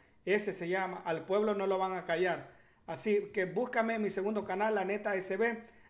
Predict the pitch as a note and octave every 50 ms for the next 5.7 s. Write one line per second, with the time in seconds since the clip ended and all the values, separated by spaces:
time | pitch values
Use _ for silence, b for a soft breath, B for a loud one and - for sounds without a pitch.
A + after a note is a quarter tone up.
0 | B - F3+ E3+ G3 A3+ A3 G3+ G#3 G#3 G#3 G#3+ G#3 F#3+ F#3 G3+ G3+ - G3 F3+
1 | - - A3+ B3 B3 A3+ G3+ - F#3+ - - G3+ G#3 G#3 G3+ G3+ G3+ G3 G3 F#3+
2 | F3 F#3 F#3 G#3 A#3 A#3 A#3 A3+ - A#3 A3+ - - G3 F#3 F3+ - F#3+ F3+ G3
3 | G3+ G#3 G3+ G3 F#3+ F#3 F#3 F3+ F3 F#3+ G#3 A3 A3+ A3+ A3+ A3 G#3+ G#3+ B B
4 | B B B - G#3+ G#3+ A3 G#3 F#3 F3+ F#3+ G#3+ G#3+ G#3 G3+ F#3+ F3+ F3+ F3+ F#3
5 | F#3 F#3 F#3+ F3+ E3+ F3 F3 E3+ D#3 C#3+ C3+ - -